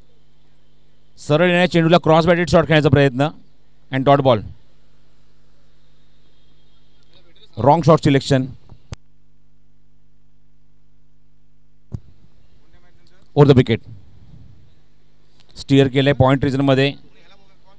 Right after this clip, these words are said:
क्षेत्ररक्षक दूर आहे थोडंसं, चे-, चेंडू cover करतील, शॉर्ट cover पॉइंटला, तोपर्यंत मिळते ती एकच धाव. मोठ्या फटक्यांपासून completely पु-, लांब ठेवलंय, दूर ठेवलंय, वंचित ठेवलंय आणि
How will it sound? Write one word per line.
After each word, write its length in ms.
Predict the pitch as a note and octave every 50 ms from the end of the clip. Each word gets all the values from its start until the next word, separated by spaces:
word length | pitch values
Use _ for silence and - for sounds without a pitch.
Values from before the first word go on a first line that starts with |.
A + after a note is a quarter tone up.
| - -
क्षेत्ररक्षक 380 | - - C3+ A#2 C3 A2+ D3
दूर 300 | C3+ A#2 C3 C#3 C3+ C#3
आहे 100 | C#3+ C#3+ -
थोडंसं, 260 | D3+ C#3 C3+ B2 D3
चे-, 260 | C3+ C#3 C#3+ C3+ D3 C#3+
चेंडू 300 | - C#3+ C#3 C3+ C#3+ D3
cover 180 | C#3 F3 -
करतील, 180 | D3 D3+ C#3+ C#3+
शॉर्ट 240 | B2+ - D3 C#3 -
cover 200 | - D3 C#3+ C#3+
पॉइंटला, 300 | - C#3+ C#3+ C#3+ D3 D3
तोपर्यंत 280 | C#3+ C#3 D3 C#3+ C#3 C#3+
मिळते 320 | C3+ B2+ C3+ C3+ C3 D3
ती 200 | C3 C#3+ B2+ C#3
एकच 260 | C3+ - D#3+ D3+ C3
धाव. 220 | C3+ C#3 C#3+ C#3+ C#3 E3 - - - - - - - - - - - - - - - - - - - - - - -
मोठ्या 240 | A#2 C3+ D3+ - G#3
फटक्यांपासून 540 | F3 F3+ F3 - G3 F#3 E3+ E3 D3 F3 F3+
completely 420 | D#3 E3 C#3+ C3+ D#3 D#3+ C#3+ E3
पु-, 460 | E3 C3+ D3+ C#3 C3+ C3+ C3 B2 B2 B2+
लांब 280 | B2 C3 C3 D3 D3
ठेवलंय, 300 | D3 C#3 B2 A#2+ B2 B2+
दूर 220 | A#2+ C3 C#3+ D#3+ D#3+
ठेवलंय, 340 | - C3+ B2 A#2 A2+ B2+ C#3 D3
वंचित 340 | B2 C3 C#3 C3+ - E3+
ठेवलंय 380 | C3+ - C3+ B2+ A#2+ B2+ C#3+ D#3+ - - - - - - - - - - - - - - - - - -
आणि 280 | - A#2 C3 C3 C3 C#3